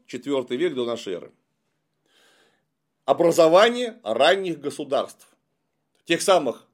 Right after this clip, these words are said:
больших княжеств или больших царств, возможно, великих царств, Маха Джанапад,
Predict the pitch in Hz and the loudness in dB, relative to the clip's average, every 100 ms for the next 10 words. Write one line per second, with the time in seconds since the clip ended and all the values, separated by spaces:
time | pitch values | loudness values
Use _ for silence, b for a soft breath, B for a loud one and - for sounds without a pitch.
0 | _ 92 139 151 - 185 - 123 139 220 | _ _ 2 2 -2 -6 -6 -4 -2 -2
1 | 233 - 98 95 90 92 127 113 - - | -4 -12 -14 -10 -10 -10 -10 -12 -14 -8
2 | 113 185 - 185 165 190 147 110 101 110 | -8 -8 -12 -14 -10 -12 -10 -12 -12 -16
3 | - - 180 180 170 - 120 113 95 98 | -16 -10 -8 -8 -10 -8 -6 -6 -8 -10
4 | 92 95 185 208 | -10 -6 -6 -8